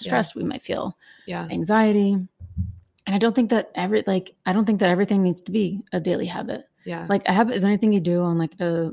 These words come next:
Speaker 2: a, a regular basis. So a habit could be once a month. A habit
Speaker 1: Mm-hmm.
Speaker 2: could be once a week. It could be daily. Maybe there are things that you wanna do daily.
Speaker 1: Mm-hmm.
Speaker 2: But
Speaker 1: Which I love. And I like the idea of, like, practicing because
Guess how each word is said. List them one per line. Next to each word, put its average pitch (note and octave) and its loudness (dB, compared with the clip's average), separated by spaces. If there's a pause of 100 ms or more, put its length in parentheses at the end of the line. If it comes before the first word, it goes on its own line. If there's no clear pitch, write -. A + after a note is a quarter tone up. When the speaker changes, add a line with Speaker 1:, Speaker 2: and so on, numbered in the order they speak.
(120)
Speaker 2:
a, F3 -8 (200)
a F3 -6
regular F3+ 4 (960)
basis. F3+ 0
So - -2
a - -2
habit F#3 -4
could G3 -4
be F#3+ 0
once E3+ 0
a E3 -2
month. D#3 -4 (160)
A F#3 -10
habit F3 -2
Speaker 1:
Mm-hmm. F3+ -4
Speaker 2:
could F3 0
be E3+ 0
once E3+ 0
a E3 -6
week. - -12
It - -12
could G#3+ 0
be F#3 0
daily. - -4
Maybe F3+ 0
there F#3 2
are G#3 6
things E3+ -2 (560)
that - -8
you - -6
wanna E3+ -6
do - -12
daily. - -6 (280)
Speaker 1:
Mm-hmm. G3 -4
Speaker 2:
But F3+ -6 (480)
Speaker 1:
Which F#3+ -2 (140)
I A3 6
love. F3+ 0
And E4 6
I C4+ 6
like C4+ 4
the C4 4
idea A3 6
of, G#3 0
like, F#3+ 2 (160)
practicing G#3+ 0
because F#3 0